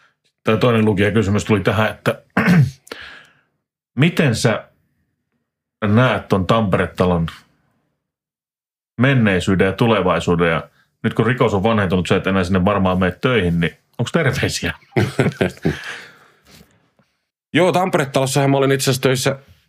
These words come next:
Speaker 2: kaksikymmentä vuotta vai kaksikymmentäyksi vuotta, mut kuitenkin kohtalaisen pitkän ajan. Ja, ja tota, mä en oo ihan alkuperäisiä Tampere-talolaisia, että sinne oli jo, oli jo tota, muutaman vuoden se homma toiminut ja,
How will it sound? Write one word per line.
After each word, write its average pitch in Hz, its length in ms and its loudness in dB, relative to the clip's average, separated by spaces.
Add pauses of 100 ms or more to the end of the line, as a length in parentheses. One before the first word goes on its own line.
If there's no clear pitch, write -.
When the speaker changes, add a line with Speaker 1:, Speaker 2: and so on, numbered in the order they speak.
(420)
Speaker 2:
kaksikymmentä 87 520 -2
vuotta 71 320 -8
vai 85 140 2
kaksikymmentäyksi 78 500 -2
vuotta, - 240 -4
mut 73 120 -2
kuitenkin 95 400 -2 (360)
kohtalaisen 87 480 -2
pitkän 80 320 -2
ajan. 78 300 0
Ja, 69 140 -4 (140)
ja 80 100 -2
tota, 78 340 -2 (1120)
mä 101 200 0
en 117 80 0
oo 113 140 2
ihan 127 220 2
alkuperäisiä 85 640 0
Tampere-talolaisia, 78 1000 -2
että 76 200 -2
sinne 85 400 0
oli 87 220 2
jo, 80 220 -2 (440)
oli 95 280 0
jo 82 100 0
tota, 87 360 -2 (1160)
muutaman 92 400 0
vuoden 78 320 0
se 90 140 0
homma 90 280 0
toiminut 82 500 2
ja, 78 160 0